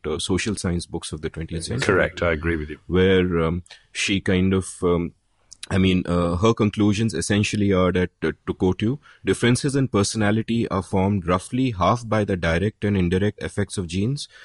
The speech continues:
Speaker 1: and roughly half by something else which did not include the home environment at all," unquote.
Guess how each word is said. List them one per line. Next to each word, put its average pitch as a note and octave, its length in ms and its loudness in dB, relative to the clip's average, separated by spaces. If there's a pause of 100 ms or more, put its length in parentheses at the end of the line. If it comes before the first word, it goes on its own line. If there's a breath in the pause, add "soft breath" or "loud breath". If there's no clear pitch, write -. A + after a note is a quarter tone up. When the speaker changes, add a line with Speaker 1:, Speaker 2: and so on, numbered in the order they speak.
(180 loud breath)
Speaker 1:
and C3+ 140 2
roughly D3 280 0
half C#3 220 2
by D#3+ 100 2
something D3 360 0
else B2 260 -2
which G2+ 220 -4
did G2 160 0
not B2+ 300 0
include A2+ 520 0
the B2+ 120 0
home G#2 260 0
environment F#2 800 -2
at - 80 -10
all," D2 320 -2 (560 soft breath)
unquote. E2+ 420 -4